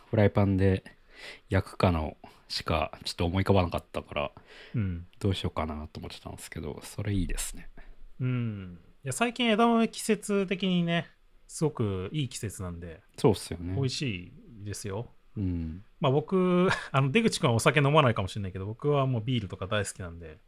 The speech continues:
Speaker 1: うん。
Speaker 2: まあ、普通に枝豆食べるよりも、なんかその紹興酒漬けみたいにするとすごい美味しくて。
Speaker 1: うーん。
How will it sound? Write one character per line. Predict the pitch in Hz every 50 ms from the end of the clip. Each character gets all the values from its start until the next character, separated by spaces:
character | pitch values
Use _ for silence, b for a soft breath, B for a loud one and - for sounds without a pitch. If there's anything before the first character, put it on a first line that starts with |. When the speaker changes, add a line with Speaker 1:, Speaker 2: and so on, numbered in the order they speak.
| -
Speaker 1:
う | 120
ん。 | 107 101 92 90 85 82 87 B B B B B
Speaker 2:
ま | - 135 117 107
あ、 | 95 92
普 | - -
通 | - - 165 170 180 180
に | 180 180
枝 | 180 175 165 175 170 170
豆 | 170 170 170 170 170
食 | 170 - 165 160
べ | 160 180 175
る | 165 156 143 139 131 123 117 117
よ | 117 127
り | 131 127
も、 | 117 135 147 139
な | 127 123
ん | 117
か | - 95
そ | - - 110
の | 104
紹 | - - 151 139
興 | 135 - 151
酒 | 127 -
漬 | 139 131 131
け | -
み | 131 135
た | 123
い | 104
に | 90
す | - -
る | 98
と | - - 92 90
す | 85 - - 123
ご | 110 110 107
い | 98 87 - - _
美 | - 107
味 | 107
し | -
く | - -
て。 | - - 87 80 - - _ _ -
Speaker 1:
う | 127
ー |
ん。 | 107 95 92 92 90 90 90 90 90 92 92 95 95 92 92 95 95